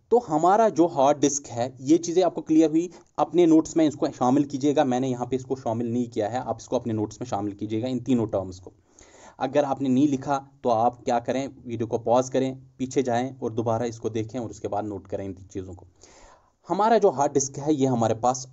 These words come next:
ऑनलाइन सेकेंडरी स्टोरेज है। ऑनलाइन अब आपको पता है, ये कंप्यूटर के साथ अटैच रहता है। Made of rigid metal, ये रिजिड मेटल का बना हुआ था। हमारे पास फ्लॉपी डिस्क का,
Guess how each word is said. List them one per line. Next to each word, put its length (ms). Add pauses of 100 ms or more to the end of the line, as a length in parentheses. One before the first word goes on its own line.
(100)
ऑनलाइन 500
सेकेंडरी 520
स्टोरेज 440
है। 80 (320)
ऑनलाइन 380
अब 120
आपको 220
पता 220
है, 260
ये 60
कंप्यूटर 360
के 100
साथ 200
अटैच 320
रहता 220
है। 220 (920)
Made 340
of 300
rigid 340
metal, 340 (360)
ये 180
रिजिड 320
मेटल 280
का 140
बना 200
हुआ 180
था। 340 (100)
हमारे 300
पास 300
फ्लॉपी 280
डिस्क 260
का, 100